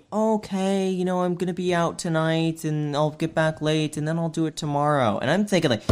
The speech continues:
"No, no, no, the place just came on the market. Like, we gotta get the offer now, like, today." Uh, "Oh, no, I'll do it to-,"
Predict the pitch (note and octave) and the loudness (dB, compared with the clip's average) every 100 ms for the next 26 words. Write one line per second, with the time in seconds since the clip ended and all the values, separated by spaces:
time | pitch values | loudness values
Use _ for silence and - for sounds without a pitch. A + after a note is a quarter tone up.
0 | - D#3 A#3+ D4+ D#4 D4 - - D3 A#3+ | 0 4 6 6 6 6 4 -2 -4 -4
1 | - G#3+ A3 G#3+ F#3 F#3+ C#3 C3+ C#3+ G#3+ | 0 0 2 2 2 2 2 0 2 2
2 | G#3 - D3+ C#3+ B2+ G2+ A#2+ E3+ E3+ A2 | 2 4 4 4 2 0 0 2 2 2
3 | A2 - D#3 C3 F3+ A3+ B2+ - - - | -2 -2 -2 2 2 2 -2 -6 -20 -20
4 | - - C#3+ C#3 C3+ - A3 A3 A3+ A3 | -2 6 8 8 4 -2 -8 -4 -4 0
5 | G#3+ G#3 G#3 G3+ G3+ G3+ F#3 | 2 4 4 4 2 0 -2